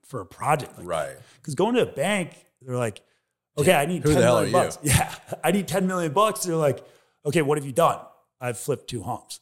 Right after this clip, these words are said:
Speaker 1: And then they're just like, "Okay, go kick rocks."
Speaker 2: Right.
Speaker 1: And that's where, that's where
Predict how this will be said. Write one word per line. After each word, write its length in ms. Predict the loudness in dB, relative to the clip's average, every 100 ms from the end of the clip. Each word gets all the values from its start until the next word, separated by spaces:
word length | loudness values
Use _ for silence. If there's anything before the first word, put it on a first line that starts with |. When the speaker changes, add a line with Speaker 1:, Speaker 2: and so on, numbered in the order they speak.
| _
Speaker 1:
And 300 | 2 2 2
then 160 | -2 -2
they're 160 | -2 -2
just 260 | -2 -2 0
like, 460 | 0 -2 -8 _
"Okay, 340 | -10 -8 -6 -4
go 180 | -4 -4
kick 240 | -6 -4
rocks." 460 | 0 0 -2 -2 0
Speaker 2:
Right. 260 | 0 -2 -10 -6
Speaker 1:
And 420 | 0 2 2 -2 -10 _
that's 320 | -4 -4 0
where, 580 | 2 4 2 0 -6 -14 _ _ _ _ _ -16
that's 260 | -2 -2 0
where 260 | -2 -2